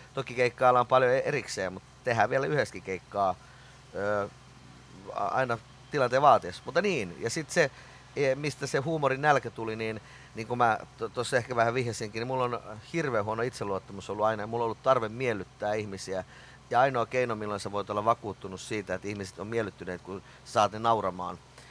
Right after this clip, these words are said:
Ja siitä tuli se naurattamisen pakko. Ja sitten toki sitä pakkoa, kun silloin kun sä oot telkkarissa duunissa, niin sä et, sun on pakko hylätä se ja sun on pakko kasvaa ja kasvattaa itsellesi kovempi kuori, koska yleensä T V-ohjelmaa, jota sä juonat, niin vähintään kolme ihmistä käsikirjoittaa ja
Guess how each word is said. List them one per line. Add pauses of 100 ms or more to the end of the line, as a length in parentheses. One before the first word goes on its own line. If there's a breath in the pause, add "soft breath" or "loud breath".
(120)
Ja
siitä
tuli
se
naurattamisen
pakko. (460 loud breath)
Ja
sitten (200)
toki
sitä
pakkoa,
kun
silloin
kun
sä
oot
telkkarissa
duunissa,
niin
sä
et,
sun
on
pakko
hylätä
se
ja
sun
on
pakko
kasvaa (420 loud breath)
ja
kasvattaa
itsellesi
kovempi
kuori,
koska (540 loud breath)
yleensä
T
V-ohjelmaa, (120)
jota
sä
juonat,
niin (320)
vähintään
kolme
ihmistä
käsikirjoittaa
ja